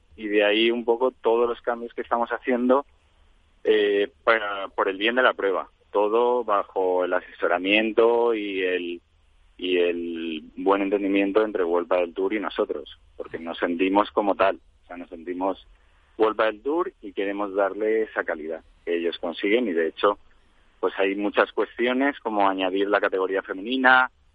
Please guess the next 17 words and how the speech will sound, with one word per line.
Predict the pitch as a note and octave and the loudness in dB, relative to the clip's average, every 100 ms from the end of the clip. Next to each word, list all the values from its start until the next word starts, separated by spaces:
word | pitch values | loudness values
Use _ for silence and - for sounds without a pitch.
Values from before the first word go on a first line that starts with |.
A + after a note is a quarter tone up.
| _ _ _ G2+ | _ _ _ -4
eh, | G2 F#2+ F#2+ F#2 F#2 - | 0 0 0 0 -2 0
que | A#2 | 2
a | |
partir | A#2 A2 A#2+ A#2 | 2 -2 -2 -6
del | A2+ | -6
número | A2+ A2 G#2+ | -6 -4 -2
doce | G#2+ A2+ | -2 -4
del | G#2 G2+ | -4 -4
mundo | A#2+ A2+ | -8 -4
en | G#2+ G2+ | -6 -4
chicos | C3+ B2 A#2+ A2 G#2 - | -6 -2 0 0 -2 -4
pueden | A2+ G#2+ | -6 -4
jugar | - G#2+ G#2 G#2 | -2 0 0 -2
ya | G#2 | -6
en | G#2 | -6
nuestras | G2+ G2 - | -6 -4 -2
pruebas, | B2+ C3+ C3+ C3+ | 2 4 4 2